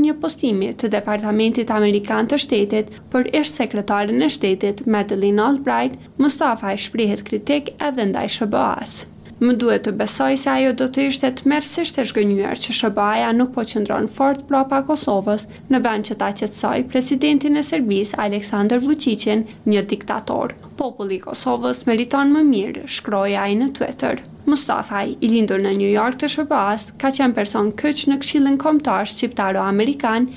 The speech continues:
si dhe antar i organizatës Gelmin në Kosovë, që merret kryesisht me çështje të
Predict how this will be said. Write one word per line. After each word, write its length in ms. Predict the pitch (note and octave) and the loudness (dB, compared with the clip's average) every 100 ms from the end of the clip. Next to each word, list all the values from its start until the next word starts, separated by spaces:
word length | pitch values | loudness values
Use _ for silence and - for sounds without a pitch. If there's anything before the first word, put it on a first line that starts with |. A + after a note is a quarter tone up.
| - | -10
si 200 | - D#4 | -4 0
dhe 80 | B3+ | 0
antar 400 | G3+ G#3 A#3 A3+ | -2 -4 -2 0
i 40 | A3 | 2
organizatës 760 | G3+ G3+ G3+ G3+ A3+ A3+ B3 G#3+ | 2 2 2 2 0 0 -2 -2
Gelmin 400 | D4 B3 G3 F#3+ | 0 2 2 2
në 80 | G3+ B3 | 0 0
Kosovë, 560 | D4 - G#3 A3 - - | -2 0 0 -2 -8 -4
që 100 | D4 C4 | 2 4
merret 340 | A3 G3 G3+ | 2 0 -4
kryesisht 560 | - E4 D#4+ E4 D#4 C#4+ | -4 -4 -2 -4 -2 -2
me 80 | C4 | -2
çështje 380 | A#3 G3+ G#3+ G3+ | -2 -2 -2 0
të 80 | G#3 | 0